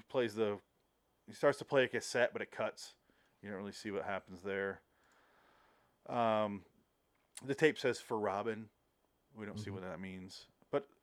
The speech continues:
Speaker 1: I, I should mention there's three parts of this movie. The first part says, "Part one, rustic mushroom tart." That's, this is the first part. In the middle of the night, when he goes to sleep,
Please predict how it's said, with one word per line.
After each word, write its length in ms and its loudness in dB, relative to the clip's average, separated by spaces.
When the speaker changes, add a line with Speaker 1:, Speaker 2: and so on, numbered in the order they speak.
Speaker 1:
I, 180 0
I 20 0
should 200 4
mention 300 4
there's 240 6
three 220 0
parts 360 6
of 100 -6
this 180 -6
movie. 380 -4
The 80 -8
first 280 0
part 220 6
says, 280 2
"Part 280 2
one, 320 2
rustic 540 -2
mushroom 480 -2
tart." 380 -2
That's, 180 4
this 180 -2
is 80 -6
the 80 4
first 280 4
part. 240 0
In 100 2
the 80 4
middle 260 12
of 60 12
the 60 10
night, 320 8
when 80 0
he 60 2
goes 160 6
to 60 0
sleep, 380 0